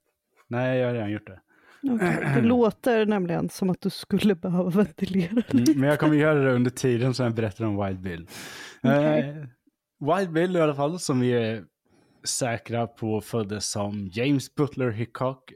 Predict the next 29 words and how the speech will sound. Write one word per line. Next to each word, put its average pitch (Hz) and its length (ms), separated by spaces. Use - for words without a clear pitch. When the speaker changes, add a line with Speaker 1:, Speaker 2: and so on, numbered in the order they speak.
Speaker 1:
Han 113 300
föddes, 107 320
eh, 107 500
tjugosjunde 117 320
maj 123 360
artonhundratrettiosju 117 1000
i 113 280
Homer, 110 720
Illinois. 98 680
Det, 104 580
Homer 107 600
<clears throat> - 0
har 92 200
bytt 92 340
namn 92 300
till 90 200
Troy 90 440
Grove, 135 380
eh, 139 380
nu, 147 280
men 143 520
ja. - 120
Speaker 2:
Men 202 180
Speaker 1:
Stan 143 320
finns 135 180
kvar 135 300
i 101 40
alla 90 140
fall. 147 220